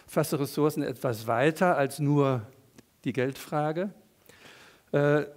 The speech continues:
ich werde Ihnen kurz sagen, in welchem Raum von Finanzierungsinstrumenten so eine Diskussion immer stattfinden kann, äh, wenn es um Finanzierung nicht nur des lebenslangen Lernens geht. Ich werde dann noch mal ganz kurz ein-,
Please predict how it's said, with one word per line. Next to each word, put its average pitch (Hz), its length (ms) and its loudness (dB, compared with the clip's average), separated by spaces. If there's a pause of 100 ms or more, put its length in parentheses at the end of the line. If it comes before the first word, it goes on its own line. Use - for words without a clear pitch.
ich 139 120 -10
werde 151 420 6
Ihnen 139 160 -2
kurz 165 280 0
sagen, 143 440 2 (300)
in 139 160 -2
welchem 147 300 2
Raum 143 260 2
von 143 180 -4
Finanzierungsinstrumenten 156 1300 -4
so 139 100 -6
eine 127 120 -4
Diskussion 127 580 -6
immer 117 200 -6
stattfinden 165 560 -6
kann, 170 400 -8
äh, 214 200 -10
wenn 156 120 -8
es 143 120 -10
um 135 140 -8
Finanzierung 139 720 -6 (300)
nicht 165 260 0
nur 151 220 0
des 127 160 -4
lebenslangen 127 480 -4
Lernens 139 340 -8
geht. 196 260 -4 (1120)
Ich 143 60 -6
werde 160 240 8
dann 151 140 4
noch 151 100 2
mal 143 140 2
ganz 165 280 -2
kurz 170 240 -2
ein-, 147 360 -2